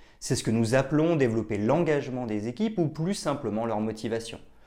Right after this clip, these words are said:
Pour cela, il s'agira de les faire participer. Tout comme pour les objectifs, il est question ici de leur demander leur avis ou d'organiser des groupes de travail. En effet, parce que les équipes seront sollicitées, elles seront dans un premier temps valorisées. Et parce qu'elles se sentiront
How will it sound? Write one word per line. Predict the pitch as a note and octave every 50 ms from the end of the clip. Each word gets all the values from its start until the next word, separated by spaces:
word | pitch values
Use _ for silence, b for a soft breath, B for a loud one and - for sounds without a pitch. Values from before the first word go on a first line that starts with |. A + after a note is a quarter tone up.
| b b b b b
Pour | - C#3 -
cela, | - D#3 D#3+ E3+ F3
il | F3+ E3
s'agira | F3 - C#3+ C3 A#2+ A#2 A2+ B2 C3+
de | C3 A#2+
les | G#2+ G#2
faire | G#2+ - A2 G#2+ - -
participer. | - - - - - - - - - A#2 - - - - - - b b b b b b b b
Tout | - - G3+
comme | - E3 C3+ A#2+ A2+
pour | - G#2+ F#2+
les | F2 F2+ F#2 G#2+
objectifs, | B2 B2 B2 D3 D#3 D#3 - F#3 F#3 - -
il | D#3+ D3+
est | D#3
question | D#3 E3+ E3+ - - F#3
ici | D#3+ C3+ - - -
de | D#3 C3
leur | A2+ G#2+ A2
demander | A#2 C#3+ D3+ D3 C#3+ C#3 D3
leur | C3 A#2 G#2+ A2
avis | A2+ A#2+ E3 F3+
ou | E3+ D3+
d'organiser | C3+ D3 B2+ B2+ C#3 C3+ C3+ C3+ B2 B2 C3
des | A#2+ A#2+ G#2+
groupes | A2 A2 G#2+
de | A2 G#2+
travail. | - - G#2+ G#2 - - - - b b b b b b b b
En | B2 A2+ A#2
effet, | A#2 A#2 A#2 E3 E3+ E3+
parce | D#3+ - - -
que | - A2
les | G#2+ G#2+ A2
équipes | A2 A2 C#3+ C3+ -
seront | - - F#2 F#2 F2+
sollicitées, | - - G#2 G2 G2+ G2+ - - C#3+ C3+ - F3 F3 F3 B B B B B
elles | - E3 D#3+ D#3+
seront | - G3 F3 F3 F#3+ F3+
dans | E3+ D3+ A2 A#2
un | A#2 G#2+
premier | - - E3 D#3 C#3 B2
temps | - C3+ C#3+ C3+
valorisées. | G#2+ A2 A#2 B2 C3+ C3 B2+ C3 B2 A2+ G#2+ - - - b b b b b b
Et | - - -
parce | - - - - -
qu'elles | A#2+ G#2
se | - - G#2+
sentiront | - - - - F2+ - - F#2+ F2 F#2 F2